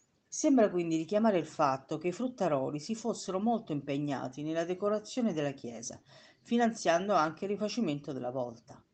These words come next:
Si tratta in realtà di un estratto da quel verso del Cantico dei Cantici che per intero recita: "Mandragore dederunt odorem in portis nostris,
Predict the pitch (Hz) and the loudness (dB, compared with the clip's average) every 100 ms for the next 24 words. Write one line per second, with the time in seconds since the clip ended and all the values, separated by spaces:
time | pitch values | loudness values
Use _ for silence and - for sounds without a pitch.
0 | _ _ _ _ _ _ - 170 151 175 | _ _ _ _ _ _ -10 -6 2 4
1 | 156 - 151 160 160 - 202 185 165 156 | 4 2 -2 -2 -2 0 2 2 -2 -4
2 | - 151 113 - 143 147 160 160 180 202 | 0 0 0 -4 -2 -2 0 0 4 2
3 | 202 185 143 139 170 160 165 151 143 143 | 0 -4 -4 -2 -2 -2 -6 -6 -6 -6
4 | 113 123 - 120 143 - - 208 226 226 | -6 -8 -14 -14 -12 -12 -6 -2 0 0
5 | 262 233 156 131 127 - 120 - - _ | 0 0 0 -2 -6 -10 -12 -14 -14 _
6 | _ _ _ _ _ - 156 170 190 196 | _ _ _ _ _ -4 -2 2 4 4
7 | 160 143 139 147 170 160 147 139 - 160 | 4 0 -2 -2 0 0 -2 -8 -8 -6
8 | 160 165 156 143 131 131 165 156 - - | 0 2 2 0 -4 -2 -2 -2 -8 -14
9 | - 156 131 127 - 202 - | -10 -4 -4 -4 -8 -10 -10